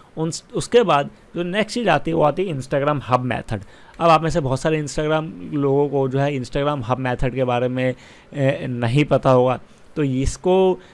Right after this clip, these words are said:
basically क्या होता है, अगर आप मुझे फॉलो करते हो काफ़ी टाइम से, तो कई बार क्या होता है कि हम स्टोरी के अंदर वो शाउट आउट देते हैं लोगों को और शेयर करते हैं उन पेजेस, जो बड़े पेजेस हैं,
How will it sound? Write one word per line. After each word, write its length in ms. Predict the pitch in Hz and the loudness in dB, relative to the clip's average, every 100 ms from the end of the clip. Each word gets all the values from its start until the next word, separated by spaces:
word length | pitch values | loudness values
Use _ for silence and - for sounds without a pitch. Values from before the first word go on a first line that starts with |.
| - | -4
basically 460 | 143 135 160 170 165 | -2 -2 -2 0 2
क्या 100 | 160 | 2
होता 220 | 139 156 | 2 2
है, 280 | 165 151 139 | 0 2 2
अगर 520 | 135 147 151 156 143 - - - - _ - 123 123 123 | 4 2 2 -2 -4 -14 -20 -20 -20 _ -16 -8 -4 2
आप 220 | 127 165 | 2 2
मुझे 380 | 151 135 131 131 131 131 - 143 127 | -2 -2 2 2 0 -4 -10 -12 -4
फॉलो 220 | 123 123 | 0 2
करते 260 | 127 120 117 | 0 -2 -4
हो 60 | 123 | -4
काफ़ी 240 | 120 123 | -4 -4
टाइम 140 | 120 | -4
से, 100 | 117 | -4
तो 360 | 127 131 127 - - | -4 -4 -4 -2 2
कई 160 | 135 | 4
बार 140 | 135 135 | 4 2
क्या 140 | 135 | 2
होता 140 | 123 | 2
है 60 | 131 | 0
कि 80 | 131 | 0
हम 180 | 127 123 | -2 -4
स्टोरी 300 | - 120 127 | -2 0 0
के 60 | |
अंदर 240 | 127 127 127 | 0 0 0
वो 100 | 127 | -2
शाउट 300 | 123 113 127 | -2 -2 -2
आउट 80 | |
देते 240 | 120 117 135 | -2 -2 0
हैं 60 | |
लोगों 240 | 127 117 120 | 0 0 0
को 200 | 135 131 - - - | 0 -2 -6 -20 -2
और 140 | 127 127 | 2 2
शेयर 260 | - 139 | 2 2
करते 220 | 139 127 | 4 2
हैं 60 | 135 | 0
उन 80 | 131 | 0
पेजेस, 320 | 131 123 135 | 0 2 2
जो 140 | 123 | 2
बड़े 260 | 127 127 147 | 2 4 4
पेजेस 300 | 151 131 127 | 4 2 0
हैं, 140 | 131 | -2